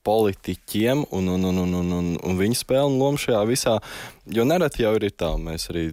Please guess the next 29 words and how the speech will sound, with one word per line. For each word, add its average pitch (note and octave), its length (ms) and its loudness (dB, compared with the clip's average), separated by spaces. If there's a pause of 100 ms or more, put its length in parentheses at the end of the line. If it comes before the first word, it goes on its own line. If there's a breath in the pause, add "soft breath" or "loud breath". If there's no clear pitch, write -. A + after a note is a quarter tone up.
tālāk E2+ 320 0
dodoties E2 560 -4
pie, D#2+ 200 -2
pie D#2 200 -4
balstiesībām. E2+ 880 0 (960)
Nu, G2+ 220 2 (180)
parasti C#3+ 480 2
ir D#3 160 2
tas F2 300 -2 (100)
pieaugušie A2 560 2
pret F#2 220 -4
jauniešiem E2 500 0
šajos E2 460 -2
jautājumos. E2 720 -2 (800 loud breath)
Vai A2 320 2
tas - 240 -4
ir, D#3 220 2 (180)
vai A2+ 140 2 (100)
tā G#2+ 140 2 (100)
tas - 320 -4
nav, E2+ 460 0 (100)
ka E2+ 80 -4
tomēr E2+ 480 -2
pieaugušie E2 480 0
bez E2+ 240 -4
mazliet E2+ 320 -2
privatizējuši E2+ 960 -4
ir, - 160 -4
uh, G2 460 -6